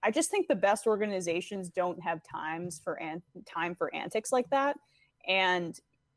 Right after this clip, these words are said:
you can take it to a certain extent. And I probably gave, you know,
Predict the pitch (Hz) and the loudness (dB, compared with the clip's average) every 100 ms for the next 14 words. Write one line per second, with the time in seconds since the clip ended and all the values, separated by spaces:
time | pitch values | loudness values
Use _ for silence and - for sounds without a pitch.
0 | _ _ _ - - - 226 240 240 - | _ _ _ -20 -14 -2 2 4 4 4
1 | 277 277 - 214 - 208 - 185 170 - | 2 0 0 0 2 0 0 -2 -4 0
2 | 185 185 185 175 175 175 - 220 185 170 | 2 2 0 0 0 0 2 2 2 2
3 | 175 170 160 - 202 165 143 | 0 0 -4 -8 -6 -4 -4